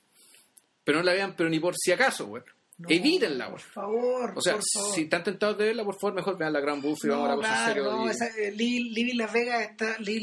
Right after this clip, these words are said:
Speaker 2: Living Las Vegas está cruzada por esta sensación como de autocompasión, que es lo peor que tiene
Speaker 1: Sí.
Speaker 2: Nicolas Cage. Ese es el peor rasgo de actor que, de, de, de mi-, de, de su mito actoral.
Speaker 1: Uy,
Speaker 2: Uy.
Speaker 1: uy.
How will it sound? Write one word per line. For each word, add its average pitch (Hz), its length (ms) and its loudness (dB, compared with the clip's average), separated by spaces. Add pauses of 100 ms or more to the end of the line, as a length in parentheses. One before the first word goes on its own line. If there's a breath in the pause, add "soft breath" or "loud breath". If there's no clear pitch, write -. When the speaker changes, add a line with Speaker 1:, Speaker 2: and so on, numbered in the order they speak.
(160)
Speaker 2:
Living 220 260 -2
Las 208 160 -2
Vegas 214 320 -2
está 208 180 -2
cruzada 214 460 0
por 208 140 -4
esta 208 180 -6
sensación 196 420 -8
como 202 180 -6
de 208 40 0
autocompasión, 214 880 -6 (760 loud breath)
que - 100 -4
es 170 160 -4
lo 180 140 2
peor 202 400 0
que 196 100 2
tiene 185 160 -2
Speaker 1:
Sí. 180 60 -6
Speaker 2:
Nicolas 165 280 -4
Cage. 156 240 -14 (1000)
Ese - 140 -10
es 180 60 -4
el 190 160 -2
peor 240 240 2
rasgo 262 300 0
de 233 60 0
actor - 320 -8
que, 196 300 -8 (260 loud breath)
de, 180 360 0
de, 180 200 -2
de 175 160 -2
mi-, 202 260 -2
de, 190 140 0
de 190 120 0
su 196 140 -4
mito 202 200 0
actoral. 190 380 -8 (1300 loud breath)
Speaker 1:
Uy, 156 100 -14 (160)
Speaker 2:
Uy. 185 540 2
Speaker 1:
uy. 117 180 -4